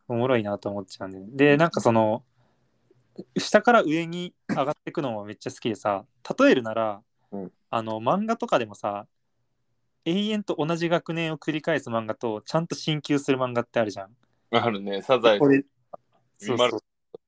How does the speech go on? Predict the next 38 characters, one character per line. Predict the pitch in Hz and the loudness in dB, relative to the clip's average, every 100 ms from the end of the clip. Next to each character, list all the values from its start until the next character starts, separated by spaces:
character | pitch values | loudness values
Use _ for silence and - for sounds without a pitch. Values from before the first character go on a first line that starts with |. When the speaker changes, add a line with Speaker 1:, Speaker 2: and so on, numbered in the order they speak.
| _ | _
Speaker 2:
一 | 98 - | -16 -8
緒 | |
だ | 87 | -8
も | 80 - | -10 -14
ん | |
ね。 | |
Speaker 1:
そ | |
う | 98 | -14
そ | 101 _ _ _ | -14 _ _ _
う。 | 123 | 2
で、 | |
俺、 | 120 | 2
進 | - - 240 | 2 4 4
級 | - 233 | 4 2
す | - | 4
る | 196 | 6
漫 | 185 170 | 6 4
画 | |
め | 127 | 0
っ | 120 | -2
ち | - | -8
ゃ | |
好 | - | -10
き | - | -2
な | 123 | -2
の | 101 | -2
よ。 | 98 - _ _ _ _ _ _ _ _ - | -10 -20 _ _ _ _ _ _ _ _ -6
Speaker 2:
あ | 107 107 107 107 107 104 | 0 2 2 2 0 2
ー、 | |
ダ | 127 | 0
イ | 143 | 0
ヤ | 147 | -2
の | 143 | -2
エ | 139 | -4
ー | |
ス | - | -6
と | 95 | -8
か？ | 92 90 | -4 -4